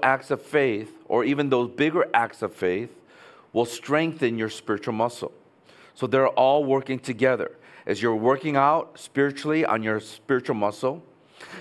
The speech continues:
then from there, what you're doing is you're growing spiritually. And as you're growing spiritually, you will be able to respond to God whatever He desires, even if He speaks to you this coming month in November.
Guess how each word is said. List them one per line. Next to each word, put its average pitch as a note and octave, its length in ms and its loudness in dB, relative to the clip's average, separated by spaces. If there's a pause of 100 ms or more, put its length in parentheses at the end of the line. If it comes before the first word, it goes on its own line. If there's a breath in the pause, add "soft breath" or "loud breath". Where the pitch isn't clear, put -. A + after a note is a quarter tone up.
then C3 220 2
from C3 220 -2
there, C#3+ 300 4
what B2 220 0
you're A#2+ 100 0
doing C#3 280 -2
is A2 100 -8
you're A2+ 100 -2
growing A#2+ 300 0
spiritually. A#2 840 -4 (840 soft breath)
And A#2+ 160 2
as A#2 160 2
you're C3 80 -2
growing C3+ 340 0
spiritually, D3 880 -2 (320 loud breath)
you B2 200 0
will D3 120 2
be C3 200 2
able C3+ 160 0
to C3 120 -4
respond A#2+ 500 -2
to A#2 60 -12
God G#2+ 320 2
whatever G#2+ 320 0
He A2 120 -4
desires, G2 560 -2
even B2 300 -4
if A2 120 -6
He A#2 80 -6
speaks - 340 -10
to - 140 -12
you F#2 220 -4 (1300 soft breath)
this G2+ 140 -8
coming A2 260 -2
month G#2 260 0
in G2+ 120 -2
November. F#2+ 440 -4